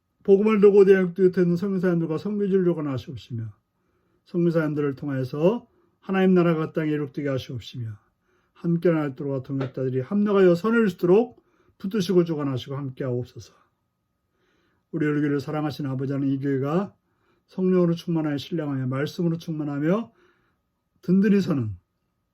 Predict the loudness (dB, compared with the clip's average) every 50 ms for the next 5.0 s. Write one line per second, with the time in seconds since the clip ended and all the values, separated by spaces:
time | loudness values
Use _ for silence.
0 | _ _ _ _ _ _ _ _ _ _ _ _ _ _ _ _ _ _ _ _
1 | _ _ -12 -6 -4 -2 -2 0 -2 -4 -4 -6 -8 -8 0 2 2 4 4 2
2 | 2 2 2 2 2 0 -4 -6 _ _ _ _ -6 -2 0 2 2 2 2 2
3 | 0 -2 -4 -2 0 0 0 0 -4 -10 _ _ _ _ _ _ -6 -6 -6 -8
4 | _ -6 -4 -4 -2 -2 -2 -2 -4 -6 -8 -6 -6 -6 -6 -6 -10 -14 -12 -12